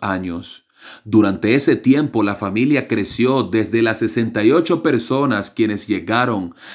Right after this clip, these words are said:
hasta más que un millón de personas cuando se fueron. Aunque era un tiempo de miseria para el pueblo de Israel, también era un tiempo de multiplicación.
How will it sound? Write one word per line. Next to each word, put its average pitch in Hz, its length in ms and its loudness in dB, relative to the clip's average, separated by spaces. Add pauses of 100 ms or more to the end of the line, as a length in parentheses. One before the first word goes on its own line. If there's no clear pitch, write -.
(120)
hasta 123 380 0
más 156 420 2
que 139 140 0
un 139 120 0
millón 123 320 0
de 113 120 -2
personas 107 680 -2
cuando 95 280 -4
se 90 180 -6
fueron. 80 480 -8 (760)
Aunque 107 380 4
era 170 100 4
un 139 160 0
tiempo 135 400 2
de 110 140 0
miseria 110 640 -2
para 98 160 -2
el 92 100 -4
pueblo 113 320 0
de 110 160 2
Israel, 90 760 -2 (340)
también 131 440 4
era 143 160 0
un 131 200 -4
tiempo 117 400 0
de 104 80 -4
multiplicación. 92 1120 -8